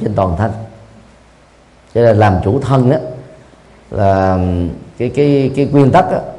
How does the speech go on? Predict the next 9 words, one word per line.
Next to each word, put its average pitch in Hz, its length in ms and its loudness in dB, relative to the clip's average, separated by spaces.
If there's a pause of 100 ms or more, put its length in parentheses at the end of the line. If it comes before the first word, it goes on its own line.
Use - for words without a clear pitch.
(160)
là 98 80 -4
chúng 127 200 -2
ta, 110 340 2 (1700)
là, 110 200 0
là 92 340 0 (100)
không, 127 500 0
um, 113 420 0 (880)
là 101 280 2
xúc 254 260 0